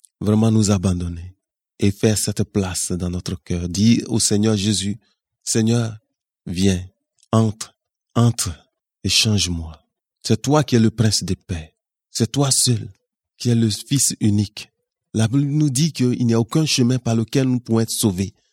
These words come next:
que par toi, toi qui es l'agneau de Dieu, qui a été sacrifié pour nous,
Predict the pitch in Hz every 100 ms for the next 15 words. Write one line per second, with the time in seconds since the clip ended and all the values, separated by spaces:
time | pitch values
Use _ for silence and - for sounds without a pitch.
0 | _ _ - - 110 120 107 87 87 _
1 | _ _ _ - 110 90 87 _ _ _
2 | _ - 131 127 117 107 107 107 110 104
3 | 101 - 92 95 _ _ _ _ - 113
4 | 104 127 123 - 113 - 113 - 110 110
5 | 101 92 90